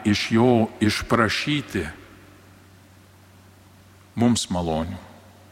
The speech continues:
Prisimenam Kanos vestuves, kai pasišaukė tarnus,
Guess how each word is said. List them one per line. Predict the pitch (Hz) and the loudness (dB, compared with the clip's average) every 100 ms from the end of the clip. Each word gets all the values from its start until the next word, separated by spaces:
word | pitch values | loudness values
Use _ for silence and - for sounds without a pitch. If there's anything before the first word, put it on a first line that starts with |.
| - - - - - - - - - - - - - - _ _ _ _ _ _ _ _ _ _ _ _ _ - | -20 -20 -20 -20 -20 -20 -20 -20 -20 -20 -20 -20 -20 -20 _ _ _ _ _ _ _ _ _ _ _ _ _ -4
Prisimenam | 98 - 117 107 101 98 | -4 0 2 4 4 2
Kanos | - 113 110 98 95 - | 2 2 4 2 -2 -4
vestuves, | 98 - - 101 101 98 - - - - - - - - - - - - - - - - - - - - | -4 -4 -4 -2 -2 -2 -4 -8 -12 -18 -20 -20 -20 -20 -20 -20 -20 -20 -20 -20 -20 -20 -20 -20 -20 -2
kai | 113 | 0
pasišaukė | 107 120 - 139 147 123 - 120 | 2 0 0 -2 0 0 2 2
tarnus, | - 120 120 143 120 - - | 4 2 4 2 2 -2 -8